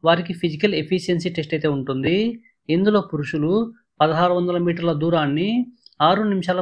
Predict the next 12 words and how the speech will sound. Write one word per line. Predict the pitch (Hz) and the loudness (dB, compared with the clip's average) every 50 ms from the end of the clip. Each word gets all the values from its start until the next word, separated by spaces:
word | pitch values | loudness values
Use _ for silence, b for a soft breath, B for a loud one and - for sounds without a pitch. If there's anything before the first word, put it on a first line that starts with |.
| 175 | -2
ముప్పై | 165 151 151 170 160 160 | -4 -2 -2 -2 -2 -2
సెకండ్లలో | 160 147 160 160 160 165 185 196 170 | -2 -4 -2 -2 -2 -2 -2 -2 -2
రన్నింగ్ | 147 147 151 156 151 | -2 -2 -2 -2 -2
చేయాల్సి | 160 147 143 147 139 151 143 139 | -2 -2 0 0 -2 -2 -4 -4
ఉంటుంది. | 131 123 135 131 127 135 147 170 196 220 240 240 240 _ _ _ _ _ _ _ _ _ - | -4 -6 -6 -4 -2 -2 0 0 0 0 -2 -4 -6 _ _ _ _ _ _ _ _ _ -16
స్త్రీలకు | - - 165 190 214 220 208 165 - - 175 180 202 226 233 233 - _ _ _ - 147 | -4 2 6 6 6 6 4 0 0 0 0 0 2 0 -2 -4 -8 _ _ _ -4 0
ఎనిమిది | 156 175 196 214 214 214 | 0 2 2 2 2 2
వందల | 208 202 202 202 202 190 | 2 2 0 0 0 2
మీటర్ల | 190 180 185 180 180 180 165 | 2 2 0 0 0 0 0
రన్నింగ్ | 151 147 156 156 156 151 | 0 0 0 0 0 -2
అయితే | 147 156 147 139 | 0 -2 -2 -2
ఉంటుంది. | 135 127 127 135 127 135 151 | -2 -4 -4 -4 -2 0 0